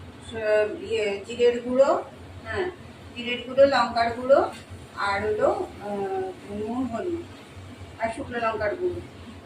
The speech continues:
তিনটে দিয়ে মাংসটাকে ম্যারিনেট করে রাখলাম। এবার এটা একটু কষাবো, কষিয়ে এবার ইয়েটা দিয়ে দেবো, প্রেশার কুক করবো।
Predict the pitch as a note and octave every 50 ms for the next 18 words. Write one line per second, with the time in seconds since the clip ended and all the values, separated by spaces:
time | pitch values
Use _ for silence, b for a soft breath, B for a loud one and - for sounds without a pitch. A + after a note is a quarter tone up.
0 | - - - - - A#3+ A#3+ A#3+ - B3+ C4 - B3+ B3 C4 D4 G4 G#4+ G#4 -
1 | - - - - - - - - - - A#3 A3+ A3 G#3+ G#3 A#3+ A#3 A#3+ B3 C#4
2 | C4+ B3 G#3+ G#3 G#3 G#3 G3+ G3 - - G#3 F#3+ F#3 F3+ F3+ F3 F3 - - F3+
3 | F3 F3 - - - - - - - - - - - - - - - - - -
4 | - - - - - - - - - - - - - - - - - B3+ D4+ E4+
5 | E4+ - G#3+ G#3+ - G#3+ G#3 G#3+ A#3 A3+ - - - G#3+ G#3 G#3 - A#3+ A3+ A3+
6 | - E4 - - - - - - - - - - - - - - - - - -
7 | - - - - - - A#3 A#3 A#3+ - B3+ C4 C#4+ E4+ F#4+ G4+ F#4+ E4+ E4+ -
8 | - G3 G3 G3 - - - - - - - - - - - - - F#4+ G4 F#4+
9 | F4+ - - F#4+ F4+ F#4+ F#4 F4 E4+ E4+ E4+ E4+ E4+ E4+ - - - - - -
10 | - - - - A#3+ B3+ B3+ B3+ C4+ B3 - - A#3+ A3+ - - - - - -
11 | -